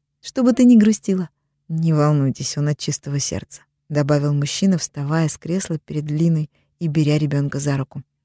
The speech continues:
«Нам попалась эта игрушка в киндер-сюрпризе, и он сам захотел подарить её вам.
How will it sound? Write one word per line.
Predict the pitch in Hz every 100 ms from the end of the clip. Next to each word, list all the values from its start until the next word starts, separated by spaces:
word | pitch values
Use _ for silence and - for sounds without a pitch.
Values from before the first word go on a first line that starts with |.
| _
«Нам | 165 170 165 151 - _
попалась | 147 139 202 196 156 160
эта | 151 160
игрушка | 160 196 - 160
в | -
киндер-сюрпризе, | - 156 151 156 - 165 - 208 233 156 147
и | 143 - 165
он | 165 165
сам | 160 220 196
захотел | 151 - 147 175
подарить | 160 147 151 165 170 -
её | 143
вам. | 139 139 120